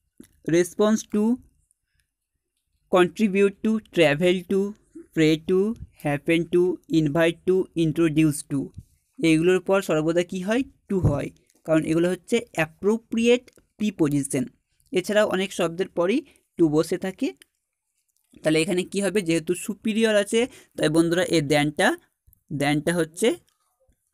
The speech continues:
ভুল, তাহলে এখানে হয়ে যাবে টু। চলো বন্ধুরা নেক্সট আমরা দেখে নেব সাত নম্বর কোশ্চেন। সাত নম্বর কোশ্চেনে দেখো বলেছে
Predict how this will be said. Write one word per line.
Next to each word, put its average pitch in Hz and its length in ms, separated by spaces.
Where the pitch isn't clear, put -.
ভুল, 151 360
তাহলে 151 240
এখানে 175 260
হয়ে 165 200
যাবে 170 220
টু। 151 80
চলো 208 220
বন্ধুরা 247 260
নেক্সট 233 260
আমরা 349 240
দেখে 208 200
নেব 202 120
সাত 190 180
নম্বর 196 260
কোশ্চেন। 147 340
সাত - 240
নম্বর 233 240
কোশ্চেনে 254 360
দেখো 233 200
বলেছে 247 320